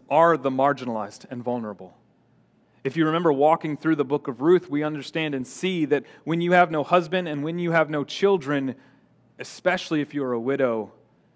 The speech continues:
it is hard for you to sustain in that society. It is hard for you to get anywhere in that society. And so James is highlighting, look for those widows, look for the orphans, take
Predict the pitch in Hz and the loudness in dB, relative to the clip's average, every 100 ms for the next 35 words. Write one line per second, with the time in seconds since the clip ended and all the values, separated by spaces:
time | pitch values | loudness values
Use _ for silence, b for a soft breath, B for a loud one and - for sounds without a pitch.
0 | _ 160 156 123 - - 147 143 - 127 | _ 0 2 0 -6 0 2 2 0 -4
1 | 123 123 117 110 - - 120 - 117 - | -2 -2 -2 -6 -16 -18 -16 -14 -14 -6
2 | 131 117 110 113 110 101 - 107 95 82 | -6 -4 -8 -8 -10 -10 -14 -18 -18 -18
3 | 78 - _ _ _ b b b - 170 | -20 -20 _ _ _ b b b 0 2
4 | - - 147 165 165 - 139 139 131 123 | 2 -2 4 4 4 -2 -2 0 0 0
5 | B B B _ - 147 127 131 - _ | B B B _ -12 -4 -2 -2 -4 _
6 | 170 180 147 113 90 - _ _ 123 117 | -2 0 -2 -4 -8 -16 _ _ -10 -8
7 | 104 - - 120 117 98 92 90 _ _ | -10 -14 -16 -12 -8 -10 -12 -18 _ _
8 | _ _ _ _ _ _ _ _ _ _ | _ _ _ _ _ _ _ _ _ _
9 | _ _ _ _ _ _ _ _ _ _ | _ _ _ _ _ _ _ _ _ _
10 | _ _ - 143 123 156 160 127 113 135 | _ _ -12 -8 -4 -4 -4 -6 -6 0
11 | 151 139 117 107 104 123 160 160 - - | 2 2 0 -2 -8 -2 -2 -2 -12 -12
12 | 131 120 113 131 127 110 104 - 143 156 | -6 -6 -4 -4 -2 -4 -8 -6 -4 -4
13 | - 131 117 117 135 139 117 101 - - | -8 -10 -6 -4 -4 -4 -10 -14 -18 -6
14 | 165 160 | -6 -6